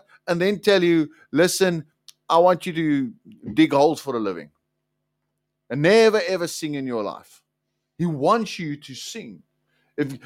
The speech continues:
if you've got natural rhythm, I just wanna share this with you. I've been training to play guitar for three years. Do you know how many songs I can play?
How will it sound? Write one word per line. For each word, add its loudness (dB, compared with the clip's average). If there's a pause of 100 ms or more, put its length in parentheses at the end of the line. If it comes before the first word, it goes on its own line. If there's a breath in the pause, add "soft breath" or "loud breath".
(120)
if 2
you've 6
got 2
natural 2
rhythm, 0 (100)
I -20 (120 soft breath)
just -8
wanna 6
share 0
this 0
with -4
you. -2
I've 0
been -4
training -4
to -14
play -2
guitar -4
for -14
three -8
years. -2
Do -14
you -4
know 2
how 2
many -2
songs -2
I -4
can -14
play? -8